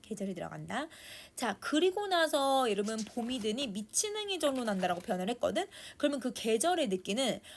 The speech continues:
화자의 여러분 그 흥취를 표현을 해주는 거예요.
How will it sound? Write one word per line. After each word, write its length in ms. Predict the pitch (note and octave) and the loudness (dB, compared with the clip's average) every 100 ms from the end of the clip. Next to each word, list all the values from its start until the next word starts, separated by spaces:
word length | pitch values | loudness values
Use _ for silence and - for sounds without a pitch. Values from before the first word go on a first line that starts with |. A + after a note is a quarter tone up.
| - | -14
화자의 760 | - F#4+ G4 G4 F4+ F4+ F4+ E4 | 0 2 2 2 0 2 2 2
여러분 340 | A#3+ B3 C4+ | 0 0 -2
그 140 | F#3+ G3+ | -2 -6
흥취를 880 | - - A4+ A4+ - F#4+ F#4 A4+ | -6 -6 0 0 0 -2 0 0
표현을 280 | A4+ F4 C4+ | 0 0 0
해주는 280 | A#3 F3 D3 | -2 -4 -8
거예요. 220 | - - | -12 -16